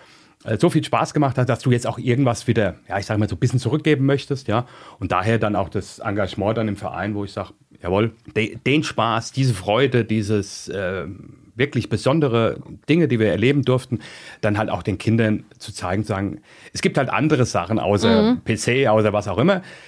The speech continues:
Speaker 1: Das sind die besonderen Dinge, die man dann auch gerne wieder zurückgibt, ja. Also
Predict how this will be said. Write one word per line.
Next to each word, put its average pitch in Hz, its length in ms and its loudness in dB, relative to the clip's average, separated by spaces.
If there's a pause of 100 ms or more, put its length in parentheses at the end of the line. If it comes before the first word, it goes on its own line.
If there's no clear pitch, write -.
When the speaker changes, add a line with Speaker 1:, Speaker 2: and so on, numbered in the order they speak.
(540)
Speaker 1:
Das 110 100 0
sind 131 80 2
die 131 60 6
besonderen 123 720 2 (500)
Dinge, 120 280 2
die 107 120 0
man 104 160 2
dann 98 140 0
auch 92 220 -4
gerne 92 260 0
wieder 92 160 -2
zurückgibt, - 500 -10
ja. 87 200 -8
Also 113 360 0